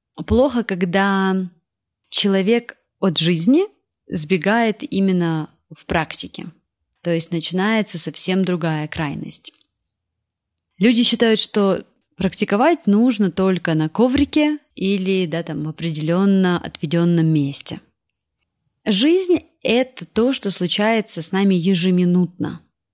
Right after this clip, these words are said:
Практикуешь ли ты своё дыхание ежеминутно, а не только пятнадцать минут с утра или вечером? Осознанность — это не то, что случается с тобой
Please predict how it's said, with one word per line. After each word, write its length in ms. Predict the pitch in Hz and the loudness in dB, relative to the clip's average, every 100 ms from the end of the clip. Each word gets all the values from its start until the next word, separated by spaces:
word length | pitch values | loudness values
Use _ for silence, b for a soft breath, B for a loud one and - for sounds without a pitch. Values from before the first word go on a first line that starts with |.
| _ _ _ _ _ - | _ _ _ _ _ -4
Практикуешь 540 | 202 - 220 320 330 | -2 -2 0 2 2
ли 80 | 214 | 0
ты 80 | 240 | -2
своё 280 | 202 214 202 | 0 0 2
дыхание 600 | 202 - 214 196 170 165 | 0 0 2 4 2 2
ежеминутно, 960 | 180 160 185 180 180 170 - 113 - _ - | 2 2 2 4 2 0 -4 -8 -8 _ -2
а 40 | |
не 120 | 180 | 0
только 260 | 180 185 208 | 2 -2 -4
пятнадцать 560 | - - 175 165 170 175 | -8 -4 -2 -2 -4 -2
минут 320 | 170 170 165 | 0 -2 -4
с 60 | |
утра 300 | 160 - 170 | -8 -2 0
или 160 | 202 175 | 2 0
вечером? 540 | 160 156 - - - - _ _ _ _ _ _ _ _ - | 0 -2 -4 -10 -12 -14 _ _ _ _ _ _ _ _ -4
Осознанность — 1000 | 202 - 285 359 302 269 262 269 262 - - | -2 0 2 4 4 4 4 2 -2 -6 -6
это 300 | - 202 208 | -4 -2 0
не 140 | 202 | 0
то, 240 | 202 240 262 | 2 0 0
что 300 | - 208 202 | -2 -2 -2
случается 640 | - 190 208 202 202 175 | -2 -2 0 0 -2 -6
с 100 | - | -8
тобой 720 | 175 165 175 202 208 208 190 | -6 -4 0 2 2 0 -4